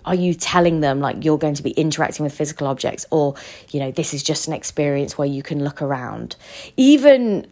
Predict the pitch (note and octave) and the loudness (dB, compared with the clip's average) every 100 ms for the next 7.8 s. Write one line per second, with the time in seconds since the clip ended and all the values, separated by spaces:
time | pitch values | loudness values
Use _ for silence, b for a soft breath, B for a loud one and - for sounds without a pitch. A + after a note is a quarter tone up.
0 | - G3 - A#3+ G#3 F#3 E3+ A3 A3+ F3+ | 2 4 4 4 4 2 2 2 2 0
1 | E3 D#3 D3+ D#3 F#3 G3+ G3 E3 D3 E3+ | 0 -2 0 0 2 4 4 2 2 2
2 | F3 F3+ D#3+ - - F#3+ F#3+ - C#4+ - | 2 -2 -4 -6 -2 0 2 0 -4 -2
3 | A3+ D3 D#3 F3 F#3 F3+ B B F#3 G#3 | 0 2 0 -2 -2 -4 B B 4 4
4 | - G#3 G#3+ A3 G3 B3+ D#4+ F#3+ D3 D#3 | 4 4 6 8 6 6 6 4 2 0
5 | F3+ F3+ G#3+ C#4 F#3+ E3+ F3 E3 D#3 F#3+ | 2 4 6 4 2 2 2 0 0 -4
6 | G3+ - C#3+ D3+ D3 E3 E3 D#3 D#3+ D3 | -2 -2 0 0 2 4 4 4 0 2
7 | D3+ E3+ F3+ D#3 - - - | 2 2 2 -2 -4 -2 -2